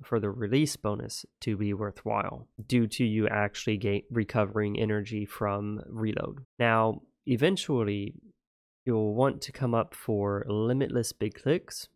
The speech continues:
and Synchrony. It's hard to quantify what these add in damage, considering it's going to let you use multi-click more often, as well as more big clicks, allowing you to line up more big clicks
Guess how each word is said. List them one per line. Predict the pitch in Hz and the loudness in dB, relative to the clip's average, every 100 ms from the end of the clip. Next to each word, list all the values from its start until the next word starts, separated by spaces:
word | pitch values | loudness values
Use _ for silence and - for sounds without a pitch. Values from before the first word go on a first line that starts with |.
| _ _ _ _ _ _ _ _ _ _ _ - | _ _ _ _ _ _ _ _ _ _ _ 2
and | 127 127 127 123 120 | 4 4 4 2 -2
Synchrony. | - - 123 104 - - - _ _ _ _ _ _ _ _ _ _ | -4 0 0 0 -6 -10 -12 _ _ _ _ _ _ _ _ _ _
It's | 107 - - _ - | -8 -8 -8 _ -12
hard | - 170 220 220 - | -2 2 2 2 0
to | 147 | -2
quantify | - - 101 113 139 151 - 160 160 143 | -2 -4 -2 0 0 -4 -2 0 2 2
what | 104 110 - | 2 0 0
these | 120 107 | -2 -2
add | - 101 107 | -2 0 0
in | 107 | 0
damage, | 95 98 98 147 156 - | -2 -4 0 0 0 -4
considering | - 104 - 117 113 113 110 107 - - - _ - | -6 -6 -2 0 0 0 -2 -6 -12 -20 -20 _ -6
it's | 117 | -4
going | - 113 113 | 0 0 0
to | - | 0
let | 113 107 | 0 0
you | 110 | -2
use | 107 107 98 - | -2 -2 -4 -4
multi-click | 107 110 - - 123 - | -2 -2 -6 -6 -4 -2
more | 107 107 - | -2 -4 -6
often, | 107 104 - 151 151 | -8 -8 -2 -2 0
as | - 110 117 | 0 -2 -2
well | 110 110 110 | -2 0 0
as | 107 | -2
more | 110 101 101 - | -2 -4 -4 -2
big | 113 101 | -2 -2
clicks, | - 143 143 - - - - _ _ - | -2 -4 -4 -14 -16 -20 -20 _ _ -2
allowing | 107 110 110 | 2 2 2
you | 110 | -2
to | - | -2
line | 104 107 110 | 0 0 0
up | 107 | -2
more | 113 104 | -2 -4
big | 101 107 - | -2 -4 -4
clicks | 117 104 - | -6 -6 -8